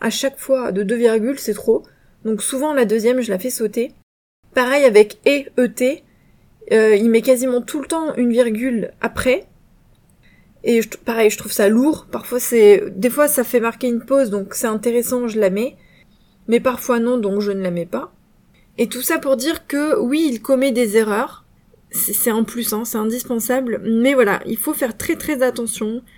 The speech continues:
Je pense qu'il faut être un minimum formé, être un minimum au courant des règles, euh, de conjugaison, de ponctuation, ce genre de choses.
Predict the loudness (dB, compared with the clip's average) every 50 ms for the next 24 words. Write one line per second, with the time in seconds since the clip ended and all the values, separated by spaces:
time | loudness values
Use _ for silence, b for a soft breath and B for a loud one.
0 | b b b b b 0 0 0 0 0 -4 -6 -4 -4 -4 -6 2 6 6 6
1 | 6 4 -2 -2 0 0 0 0 0 0 0 -2 0 0 0 0 0 0 0 -2
2 | -4 -6 -10 _ _ _ -2 -2 0 0 2 2 2 2 0 -2 -6 _ _ _
3 | _ _ _ _ _ _ _ _ _ _ -4 -4 -2 -2 0 0 0 0 0 0
4 | 0 0 0 2 2 0 0 -2 -4 -6 -4 -4 -4 -4 -6 -8 -10 b b b
5 | b b b b 6 6 6 6 6 4 2 2 0 -2 -4 -6 -8 b b b
6 | b b b b _ -6 -4 -2 -2 -2 -4 -4 -2 -2 -2 -2 -2 -2 0 0
7 | 0 0 0 0 0 0 0 0 0 0 -2 -2 -4 -6 -6 -6 -2 0 0 0
8 | 0 -2 -4 -4 -4 -4 -4 -4 -4 -4 -4 -4 -2 -2 -2 -4 -2 0 0 0
9 | 0 -2 -6 -10